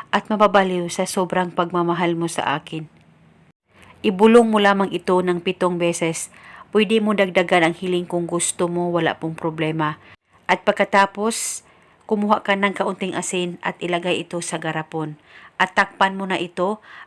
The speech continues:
at itago ito sa safe na walang makakakita at makakaalam. At itago ito pang matagalan. At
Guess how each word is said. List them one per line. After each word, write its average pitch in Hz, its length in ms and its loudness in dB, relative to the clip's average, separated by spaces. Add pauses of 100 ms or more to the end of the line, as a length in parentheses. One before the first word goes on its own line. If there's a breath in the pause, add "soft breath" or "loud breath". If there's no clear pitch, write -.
at 196 160 0
itago 190 480 -2
ito 175 160 -8
sa 196 160 -6
safe 190 480 -6
na 185 80 -2
walang 180 320 -2
makakakita 185 720 -6
at 165 160 -8
makakaalam. 165 720 -4 (400 loud breath)
At 190 160 2
itago 202 480 0
ito 202 400 -6
pang 185 160 -4
matagalan. 165 800 -6 (320 loud breath)
At 208 160 4